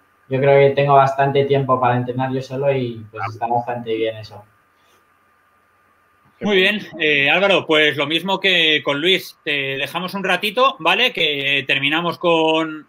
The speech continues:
Speaker 3: con el último invitado de, de la tarde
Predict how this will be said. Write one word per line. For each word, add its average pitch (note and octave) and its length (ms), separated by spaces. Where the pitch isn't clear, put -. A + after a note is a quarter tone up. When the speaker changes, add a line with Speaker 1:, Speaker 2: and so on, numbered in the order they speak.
Speaker 3:
con D3+ 340
el D3+ 120
último E3 420
invitado D3 460
de, C3 480
de B2+ 260
la C3 160
tarde G#3 360